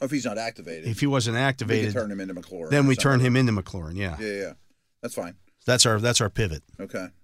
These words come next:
Speaker 1: I mean, it sounds like he's gonna
Speaker 2: Or
Speaker 1: get
Speaker 2: we could
Speaker 1: activated,
Speaker 2: turn
Speaker 1: but
Speaker 2: him into,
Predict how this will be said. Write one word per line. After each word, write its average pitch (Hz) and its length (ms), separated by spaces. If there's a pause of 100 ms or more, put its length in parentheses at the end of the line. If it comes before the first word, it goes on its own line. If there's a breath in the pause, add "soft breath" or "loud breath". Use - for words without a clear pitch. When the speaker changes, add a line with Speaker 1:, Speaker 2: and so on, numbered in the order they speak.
(220)
Speaker 1:
I 104 40
mean, 95 140
it 87 80
sounds 90 240
like 82 120
he's 139 100
gonna 131 120
Speaker 2:
Or 123 200
Speaker 1:
get - 0
Speaker 2:
we 113 80
could - 40 (360)
Speaker 1:
activated, - 40
Speaker 2:
turn 123 200
Speaker 1:
but 117 60
Speaker 2:
him 117 100
into, 107 600